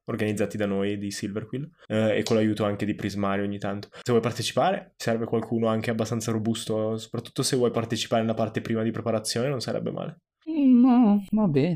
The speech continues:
Speaker 1: Ah, come, come ti chiami? Così posso segnarti.
Speaker 2: Eh, Rogar.
Speaker 1: Rogar. Vedi che prende un attimo appunti accanto.
Speaker 2: Tu, tu sei? Per
Speaker 1: Eh,
Speaker 2: voi siete?
Speaker 1: io, io mi chiamo Claude e, e il mio amico qui che fa finta di continuare a lavorare è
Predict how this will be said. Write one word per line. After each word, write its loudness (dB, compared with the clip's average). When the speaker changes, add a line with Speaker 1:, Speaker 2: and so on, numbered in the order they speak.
Speaker 1:
Ah, 0
come, 2
come 0
ti -6
chiami? -2
Così -6
posso -4
segnarti. -4
Speaker 2:
Eh, 6
Rogar. 4
Speaker 1:
Rogar. 4
Vedi 2
che 0
prende 0
un 0
attimo 0
appunti -4
accanto. -4
Speaker 2:
Tu, 6
tu 2
sei? 2
Per 0
Speaker 1:
Eh, 0
Speaker 2:
voi 4
siete? 0
Speaker 1:
io, 4
io 4
mi 4
chiamo 0
Claude 0
e, 0
e -2
il 0
mio 2
amico 2
qui 2
che 0
fa -2
finta -2
di -2
continuare 0
a 2
lavorare 0
è -6